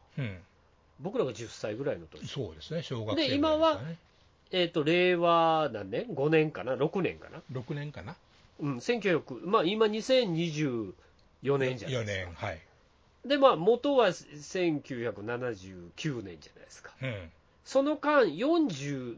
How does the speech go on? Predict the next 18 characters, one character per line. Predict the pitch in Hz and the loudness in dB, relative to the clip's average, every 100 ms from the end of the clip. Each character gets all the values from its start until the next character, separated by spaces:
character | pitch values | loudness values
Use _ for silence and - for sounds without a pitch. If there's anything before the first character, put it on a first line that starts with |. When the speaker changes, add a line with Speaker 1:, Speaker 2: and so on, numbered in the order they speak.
| 214 | 0
Speaker 1:
ま | 226 | 0
あ、 | |
ま | 196 185 | 2 0
あ、 | |
ほ | 240 | 0
ぼ | 285 262 | 0 0
ほ | 277 | 0
ぼ | 240 | 0
五 | 220 226 | 0 0
十 | 233 233 202 | -2 -2 -2
年？ | 92 143 - _ - | -4 -6 -14 _ -10
Speaker 2:
う | |
ん。 | 131 90 80 _ _ _ _ | -8 -8 -14 _ _ _ _
Speaker 1:
四 | 175 247 294 220 | -4 -2 0 -4
十 | 131 139 131 | -6 -6 -4
五、 | 113 143 | 0 2
六 | 151 147 | 2 2
年？ | 131 110 | -2 -4